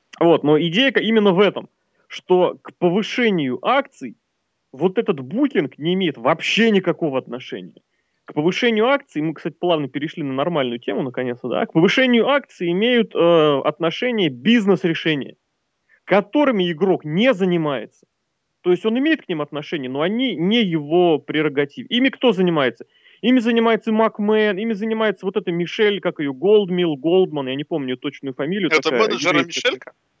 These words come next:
Speaker 1: Нет, это, да другая, вы путаете этих Мишелек, вы уже заколебались. <laughs> Вот, этим занимается, помните, вот этот чувак-цифровик, который на презентации нетворка юморил, да?
Speaker 2: Нет.
Speaker 1: Какой-то человек с двумя фамилиями.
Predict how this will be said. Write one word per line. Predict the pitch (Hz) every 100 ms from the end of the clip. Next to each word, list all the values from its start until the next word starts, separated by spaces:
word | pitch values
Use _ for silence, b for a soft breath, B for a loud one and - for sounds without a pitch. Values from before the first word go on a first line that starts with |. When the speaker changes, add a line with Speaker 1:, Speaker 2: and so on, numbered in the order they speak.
| _ _ _ _
Speaker 1:
Нет, | 165 180
это, | 135 113
да | 135
другая, | 131 175 165 175
вы | 147 135
путаете | _ 208 165 147
этих | 139 143
Мишелек, | 156 151 190 160
вы | 135
уже | 131 139
заколебались. | 143 143 165 196 156 113 113 _
<laughs> | 196 - 294 - 196 185 B B B 294
Вот, | 170 196 180
этим | 254 254 214
занимается, | 202 208 220 226 202 185
помните, | 240 240 180
вот | 165
этот | 156 143
чувак-цифровик, | - 185 185 _ 160 156 170 160
который | - 131 151 135
на | 127 135 131 123 117 117 120
презентации | - 151 143 160 156 135 135
нетворка | 127 147 139 117 -
юморил, | 113 110 113 113 123 127 135 135 110
да? | 120 180 262 b b _ _ _ _ _
Speaker 2:
Нет. | _
Speaker 1:
Какой-то | 127 120 135 -
человек | - 185 131
с |
двумя | 123 175 160
фамилиями. | 127 160 180 143 113 110 113